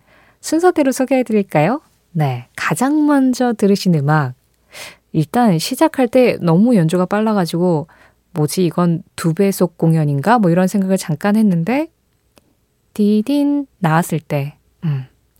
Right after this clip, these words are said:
그렇지, 이거지." 싶었던 라이브였죠. 너바나였습니다. Smells Like Teen Spirit. 천구백구십일 년 파라마운트 라이브에서 전해드렸어요. 김남형님 신청곡이었고요.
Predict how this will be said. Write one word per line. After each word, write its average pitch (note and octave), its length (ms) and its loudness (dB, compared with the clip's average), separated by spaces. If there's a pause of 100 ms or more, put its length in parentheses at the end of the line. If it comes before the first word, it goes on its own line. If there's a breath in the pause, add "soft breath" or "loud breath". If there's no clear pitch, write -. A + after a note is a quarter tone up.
그렇지, - 600 -2
이거지." E3 560 0 (160)
싶었던 G3 960 -2
라이브였죠. D3+ 680 -2 (480 loud breath)
너바나였습니다. A3 880 2 (160)
Smells C4 440 -4
Like A3 240 -2
Teen A#3 160 -4
Spirit. C3 480 -6 (500 soft breath)
천구백구십일 A3 840 0
년 C#4 180 -2
파라마운트 C#4+ 640 -2
라이브에서 F3 560 0
전해드렸어요. D#3+ 880 -2 (320 loud breath)
김남형님 F3+ 720 2
신청곡이었고요. E3 1160 -2